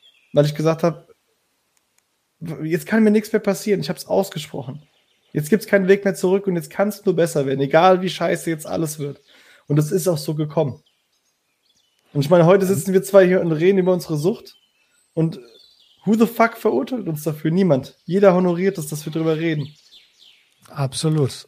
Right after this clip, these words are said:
Speaker 2: Äh, das ist eine Riesenangst, die man davor hat. Und in der Regel wird es, also man hat so Angst, dass es eine Schwäche ist, aber in der Regel wird, also jeden, den ich kenne, der, der ein bisschen bei Menschenverstand ist,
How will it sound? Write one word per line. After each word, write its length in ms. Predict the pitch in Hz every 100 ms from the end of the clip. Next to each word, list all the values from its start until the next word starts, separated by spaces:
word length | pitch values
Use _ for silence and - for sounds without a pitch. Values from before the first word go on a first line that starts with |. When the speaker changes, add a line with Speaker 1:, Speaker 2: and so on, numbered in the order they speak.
| -
Speaker 2:
Äh, 180 | 180 147
das 240 | 151 -
ist 160 | 151 -
eine 460 | 160 151 147 123
Riesenangst, 1200 | 165 180 175 175 - - - _ 165 165 170 -
die 60 | 165
man 200 | 156 147
davor 340 | 147 - 147
hat. 280 | 135 160 - -
Und 240 | 156 160
in 120 | 151
der 160 | 143 135
Regel 360 | 156 151 143
wird 200 | 139 139
es, 220 | 147 - - _ _ _ _ _ _ _
also 220 | 160 127
man 200 | 143 127
hat 140 | 156 -
so 120 | 156
Angst, 260 | 160 160
dass 120 | 165 139
es 120 | 123
eine 100 | 131
Schwäche 380 | - 160 156 147
ist, 340 | 147 - - -
aber 280 | 151 147 143
in 120 | 156
der 160 | 143 131
Regel 340 | 151 156 147 - - _ _ -
wird, 460 | 147 135 - - - _
also 200 | 147 135
jeden, 220 | 208 208
den 140 | 180
ich 140 | 180 -
kenne, 180 | 165 135
der, 260 | 131 - _ _ _ -
der 80 | 147
ein 100 | 143
bisschen 340 | 156 156 139
bei 140 | 139
Menschenverstand 800 | 139 147 - 143 143 131 117 120
ist, 220 | 127 -